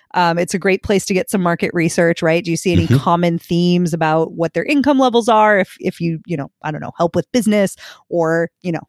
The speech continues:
Speaker 1: whatever, what their favorite show is, maybe if you ask that question. Um, so that's the onboarding. So it has, um,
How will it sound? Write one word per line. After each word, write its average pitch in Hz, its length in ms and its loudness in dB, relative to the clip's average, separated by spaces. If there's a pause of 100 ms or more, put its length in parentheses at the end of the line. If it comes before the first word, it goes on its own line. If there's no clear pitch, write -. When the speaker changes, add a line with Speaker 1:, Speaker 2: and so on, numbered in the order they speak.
(360)
Speaker 1:
whatever, 170 360 -2
what 170 200 -2
their 170 140 -2
favorite 170 360 -4
show 160 240 0
is, 160 300 -4
maybe 156 240 -4
if 165 100 -4
you 160 100 -2
ask 156 180 -6
that 160 140 -4
question. - 360 -6 (640)
Um, 185 320 2
so 208 120 0
that's 220 260 2
the 208 100 -2
onboarding. 190 600 2
So 185 140 2
it 185 80 4
has, 190 260 2 (100)
um, 185 220 0